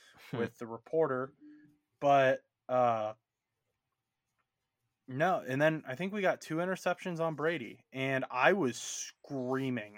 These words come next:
Speaker 2: I was so
Speaker 1: <laughs>
Speaker 2: excited. My mo-, my mom came into the room, and she's like,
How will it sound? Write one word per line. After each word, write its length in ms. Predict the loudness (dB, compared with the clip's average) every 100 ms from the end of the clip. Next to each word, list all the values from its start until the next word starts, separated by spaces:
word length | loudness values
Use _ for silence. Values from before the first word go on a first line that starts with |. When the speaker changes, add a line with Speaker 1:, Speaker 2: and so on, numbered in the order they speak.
| -6
Speaker 2:
I 200 | -2 0
was 160 | 0
so 400 | -2 -4 2 4
Speaker 1:
<laughs> 0 |
Speaker 2:
excited. 580 | 2 -2 -6 -4 -4 -6 -10 -20 _ _ _ 0
My 180 | 4 4
mo-, 240 | 2 -2
my 180 | 0 2
mom 340 | 4 4 4
came 260 | 2 -6 -6
into 180 | -4 -2
the 100 | -2
room, 220 | -4 -6
and 80 | -10
she's 120 | -16
like, 120 | -20